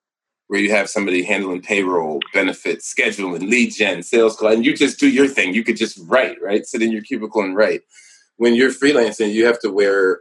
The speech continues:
all those hats. So I think that was kind of the challenging part of, um,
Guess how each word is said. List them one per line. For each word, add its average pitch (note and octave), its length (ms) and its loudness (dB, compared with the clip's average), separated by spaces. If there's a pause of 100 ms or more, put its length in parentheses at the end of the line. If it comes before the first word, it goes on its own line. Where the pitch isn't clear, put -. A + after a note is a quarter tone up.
all G#2+ 180 2
those F#2 220 0
hats. - 340 -6
So F#2+ 100 4
I F#2+ 80 2
think G#2+ 200 -2
that A2 160 4
was A2 160 -4
kind G2+ 240 0
of F2 100 0
the F2 180 0 (1500)
challenging F#2+ 480 -2
part F2+ 320 0
of, E2+ 280 -2
um, E2 420 -6